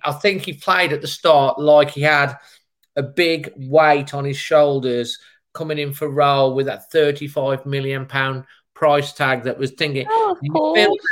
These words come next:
Speaker 1: it's been pulled off him and he's sma-, he's playing with a smile on his face. His confidence is up. You know, he believes more. He feels more part of the team. And you can see that. And you can see his ability and his talent. And he's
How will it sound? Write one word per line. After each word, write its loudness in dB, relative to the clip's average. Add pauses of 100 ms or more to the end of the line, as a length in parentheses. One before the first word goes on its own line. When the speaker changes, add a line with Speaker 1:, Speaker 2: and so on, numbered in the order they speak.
(140)
Speaker 1:
it's -12
been -4 (220)
pulled 0
off 2
him -2
and -4
he's -8
sma-, -8
he's -10
playing -2
with -6
a -10
smile 0
on 0
his -8
face. -2 (280)
His -10
confidence -4
is -6
up. -2 (560)
You -2
know, 4
he 0
believes 0
more. 2
He -2
feels -4
more -6
part -2
of -4
the -4
team. -2
And -2
you -4
can -6
see 0
that. 0
And -6
you -6
can -12
see -6
his -4
ability -4
and -6
his -8
talent. -2 (540)
And -2
he's -4